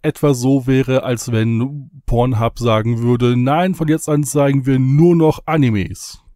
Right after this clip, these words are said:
Das ist übrigens ein echter Screenshot, das ist nicht gedoktort, ich hab keine Ahnung, was da los war. Aber die Darsteller sehen das höchstwahrscheinlich etwas anders. Aus deren Sicht ist es einfach nur eine andere Firma,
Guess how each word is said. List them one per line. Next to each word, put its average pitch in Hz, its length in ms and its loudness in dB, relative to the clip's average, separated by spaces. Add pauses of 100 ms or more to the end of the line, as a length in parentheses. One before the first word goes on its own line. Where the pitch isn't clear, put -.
(340)
Das 82 160 -6
ist 87 160 -6
übrigens 87 420 -2
ein 90 300 -2
echter 101 320 -4
Screenshot, 107 540 0
das 101 100 -6
ist 95 240 -8
nicht 98 240 -2
gedoktort, 98 640 -4
ich - 160 -12
hab - 240 -8
keine 98 380 -2
Ahnung, 92 260 -4
was 85 160 -6
da - 80 -4
los 85 320 -4
war. 82 200 -10 (840)
Aber 117 300 -2
die 113 140 -4
Darsteller 165 600 0
sehen 135 320 -2
das 127 240 0
höchstwahrscheinlich 117 840 -2
etwas 101 400 -6
anders. 90 560 -4 (400)
Aus 110 400 -2
deren 143 340 2
Sicht 131 340 -2
ist 139 200 -2
es 131 140 -4
einfach 127 320 -4
nur 123 240 0
eine 113 280 -4
andere 139 360 0
Firma, 123 600 0